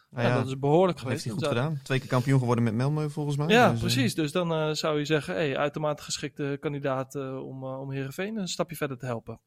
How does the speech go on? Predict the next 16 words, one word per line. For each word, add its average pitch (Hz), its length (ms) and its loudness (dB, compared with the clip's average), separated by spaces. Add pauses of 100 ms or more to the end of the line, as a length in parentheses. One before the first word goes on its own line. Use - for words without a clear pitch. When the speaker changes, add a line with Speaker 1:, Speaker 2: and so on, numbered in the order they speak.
(140)
Speaker 1:
Ja. 147 160 2
Speaker 2:
En, 160 80 2
en, 156 200 2
eh, 156 60 2 (600)
nou 160 140 4
ja, - 140 0
Van 139 140 -4
Wonderen 139 280 2
is 131 60 0
ook 180 140 -2
duidelijk. 131 500 -2
Die, 120 180 -8
die 120 280 -6
is 117 140 -8
echt, - 440 -12
eh, 131 60 -10